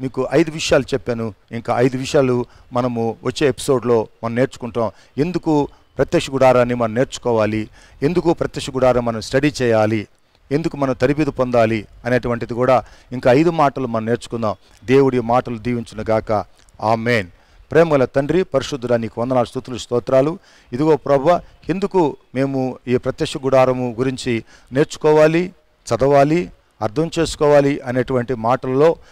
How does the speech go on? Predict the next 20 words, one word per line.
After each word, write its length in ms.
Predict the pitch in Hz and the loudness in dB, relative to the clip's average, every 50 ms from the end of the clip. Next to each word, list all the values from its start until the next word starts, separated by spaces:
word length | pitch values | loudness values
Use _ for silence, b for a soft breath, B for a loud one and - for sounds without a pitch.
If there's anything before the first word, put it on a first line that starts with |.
| b b b b - | b b b b 0
పది 180 | 135 151 180 196 | 0 2 2 2
విషయాలు 600 | 170 160 - - 170 160 139 135 131 139 147 139 113 | -2 -2 -4 0 2 4 4 4 4 2 0 0 -2
మాకు 220 | 120 117 110 120 | -2 -2 -2 -2
తెలియజేస్తున్నావు. 800 | 107 - 123 131 135 123 107 123 117 - - 123 120 123 110 92 b b b b b b | -6 -4 -2 -2 0 0 0 -2 -2 -2 -4 -2 0 0 0 0 b b b b b b
అందుట్లో 340 | 113 139 147 - 135 135 120 | -4 -4 -2 0 2 2 2
ఐదు 200 | 120 151 170 185 | 2 2 0 0
విషయాలు 340 | 185 - - 196 190 175 151 | -2 -2 0 2 2 2 2
మేము 180 | 143 131 123 | -2 -4 -4
తెలుసుకున్నాం 540 | 113 - 135 139 - - - 143 131 123 120 | -4 -6 -8 -8 -8 -8 -6 -2 -2 -2 0
నైనా. 260 | 120 117 120 147 175 - b b b b b | 0 0 0 0 0 -2 b b b b b
మిగతా 360 | 131 151 175 - 160 143 131 123 | -4 -2 0 2 4 4 4 4
ఐదు 200 | 139 175 202 180 | 2 0 0 0
విషయాలు 520 | 196 175 143 - 156 143 131 123 120 113 - b b b b b | -4 -6 -4 0 0 2 2 2 0 -4 -8 b b b b b
వచ్చే 260 | 120 131 - - 143 | -6 -4 0 0 0
ఎపిసోడ్లో, 600 | 123 123 - 131 - 143 131 120 123 131 117 104 - - | 0 0 -2 -2 -2 0 0 0 0 -2 -2 -2 -4 -6
తొమ్మిదో 260 | - 139 135 135 135 127 | -8 -6 -2 0 0 0
ఎపిసోడ్లో 420 | 123 117 - - 143 131 123 127 | 0 -2 -2 -2 -2 0 0 -2
మేము 160 | 123 123 120 | -4 -4 -6
చెల్-, 360 | 113 - - 135 135 - - | -6 -4 -4 -6 -6 -4 -4
తెలుసుకోవడానికి 640 | - 147 143 - - 151 139 139 143 147 - - 143 | -4 -4 -4 -4 -6 -2 2 2 2 0 -2 -10 -14